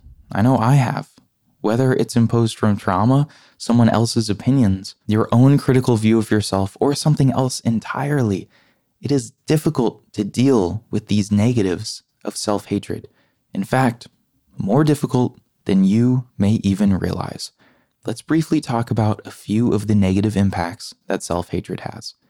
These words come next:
It seems obvious that, of course, hating yourself is going to have detrimental effects on you.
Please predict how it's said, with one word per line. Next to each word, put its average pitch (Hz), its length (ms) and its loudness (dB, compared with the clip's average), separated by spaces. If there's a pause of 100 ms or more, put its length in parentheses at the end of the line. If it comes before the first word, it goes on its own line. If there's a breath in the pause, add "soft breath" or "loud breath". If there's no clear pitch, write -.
(340)
It - 100 -14
seems 170 240 -4
obvious 95 540 -2
that, 90 300 -4 (160)
of - 120 -8
course, 156 360 -2 (320 soft breath)
hating 151 300 2
yourself 107 520 -2
is 107 140 -2
going 113 260 4
to 120 60 4
have 104 240 0
detrimental 92 560 0
effects 87 340 -6
on - 140 -4
you. - 120 -10